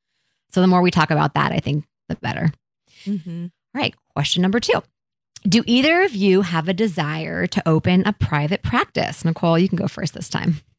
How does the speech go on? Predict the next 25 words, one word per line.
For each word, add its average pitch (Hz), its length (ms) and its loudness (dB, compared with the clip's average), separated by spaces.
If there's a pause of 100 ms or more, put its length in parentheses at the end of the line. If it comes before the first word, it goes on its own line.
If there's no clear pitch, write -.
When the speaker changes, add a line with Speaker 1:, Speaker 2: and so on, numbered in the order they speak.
Speaker 1:
<laughs> 214 100 -8 (1120)
Speaker 2:
Once 196 280 2
upon 247 240 2
a 240 80 2
time, 170 220 2
perhaps, 165 500 0
but 147 220 0
currently 156 520 -2
not 139 400 0
in 160 140 -2
the 143 80 -2
least. 123 640 -6 (120)
Um, 151 600 2 (640)
and 196 180 -2
this - 380 -4
is 302 260 -8 (260)
probably 190 380 -2
surprising 175 600 -2
to 175 100 0
a 160 40 0
lot 160 140 4
of 156 60 0
people, 170 240 0
but 165 200 -2 (520)
nutrition 190 520 0